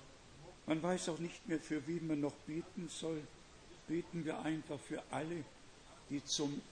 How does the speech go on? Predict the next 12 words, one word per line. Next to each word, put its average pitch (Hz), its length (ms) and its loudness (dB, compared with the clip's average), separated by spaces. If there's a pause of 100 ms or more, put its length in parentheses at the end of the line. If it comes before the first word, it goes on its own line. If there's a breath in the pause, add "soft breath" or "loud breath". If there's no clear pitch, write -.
ewigen 165 680 2
Leben 156 580 0 (340)
bestimmt 156 500 0
sind, 160 320 -2 (1080)
dass 190 320 6
sie 196 100 0 (100)
Gottes 185 480 4
Wort 170 300 2
hören 185 500 4 (800)
und 175 320 6 (360)
herausgerufen 165 1700 4
werden, 165 540 2